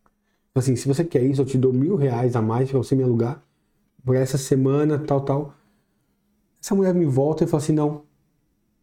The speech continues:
eu não vou alugar pra você, eu não sei porquê, mas eu não vou alugar pra você." <laughs> Até o dia que eu falei assim, eu, a última casa que a gente vai e o, a imobili-, imobiliária Leard era aqui no corredor da igreja, onde é hoje o Boulevard.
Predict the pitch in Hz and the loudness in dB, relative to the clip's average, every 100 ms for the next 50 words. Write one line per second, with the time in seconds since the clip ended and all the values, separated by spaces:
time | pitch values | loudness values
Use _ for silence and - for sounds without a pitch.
0 | _ _ 139 165 139 139 127 123 127 117 | _ _ 0 2 2 2 0 0 0 0
1 | 143 147 160 147 156 160 165 160 156 147 | 0 0 -2 0 0 0 0 2 2 2
2 | 143 143 135 - - - _ _ _ - | 2 0 -2 -8 -18 -20 _ _ _ -8
3 | 143 143 - _ _ _ - - - _ | -8 -8 -14 _ _ _ -20 -20 -20 _
4 | _ _ _ _ _ _ 147 202 202 156 | _ _ _ _ _ _ -2 2 2 2
5 | 185 180 160 - 151 - 139 131 127 - | 0 0 0 0 -2 0 0 0 -2 -4
6 | 131 160 - 165 147 143 135 135 135 139 | 0 0 0 -2 0 0 2 0 0 0
7 | 143 143 170 170 165 165 160 147 151 151 | 0 0 0 0 0 2 0 0 0 2
8 | 147 139 135 - 135 127 120 117 117 123 | 2 2 0 -4 -2 0 2 0 0 0
9 | 123 127 127 117 113 117 110 113 110 110 | 2 2 2 0 0 -2 0 0 2 2
10 | 123 127 117 127 113 104 107 110 107 104 | 2 2 2 2 0 0 0 0 0 0
11 | 110 107 131 | 0 0 -4